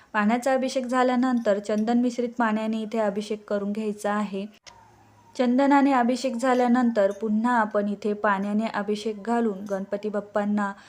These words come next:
स्वच्छ पाण्याने आंघोळ करून पुन्हा एकदा स्वच्छ करून घ्यायचं आहे. त्यानंतर पाटावर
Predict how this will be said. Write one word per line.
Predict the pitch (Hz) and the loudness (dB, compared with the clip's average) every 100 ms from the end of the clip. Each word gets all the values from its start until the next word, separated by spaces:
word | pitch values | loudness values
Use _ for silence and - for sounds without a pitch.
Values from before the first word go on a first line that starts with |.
| - - | -20 -6
स्वच्छ | 220 - | -6 -2
पाण्याने | 247 240 226 233 233 | 0 2 2 2 2
आंघोळ | 214 214 233 | 0 0 0
करून | 240 262 220 202 | 2 2 2 0
पुन्हा | 208 - _ 220 220 220 | -6 -16 _ 0 2 0
एकदा | 214 220 | 0 -2
स्वच्छ | 226 214 - 233 | -2 -6 -4 -4
करून | 233 214 220 | -2 -2 -2
घ्यायचं | 233 208 202 220 | -2 -4 -2 0
आहे. | 214 202 220 - - - - - _ _ _ _ _ _ - - _ - - _ _ _ _ _ _ _ _ | 0 0 -2 -6 -14 -20 -20 -20 _ _ _ _ _ _ -20 -20 _ -20 -20 _ _ _ _ _ _ _ _
त्यानंतर | 254 277 294 269 220 190 208 - - | 0 2 0 2 0 0 -4 -16 -4
पाटावर | 220 214 254 262 214 | -2 -2 -2 -2 -2